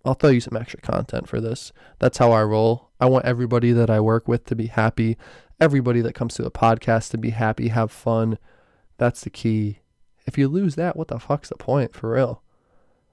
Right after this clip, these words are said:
Like, if, like, nothing's making me do this right now.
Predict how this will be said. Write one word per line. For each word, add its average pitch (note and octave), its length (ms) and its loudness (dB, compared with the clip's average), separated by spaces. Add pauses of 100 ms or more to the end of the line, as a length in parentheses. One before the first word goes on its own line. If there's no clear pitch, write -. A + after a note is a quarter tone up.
(380)
Like, A#2+ 240 2
if, - 220 -2 (840)
like, B2 200 -2 (240)
nothing's E3 420 0
making B2 460 2
me A2+ 120 -2
do B2 200 2
this A2+ 240 -6
right A#2+ 180 -4
now. A2+ 280 -6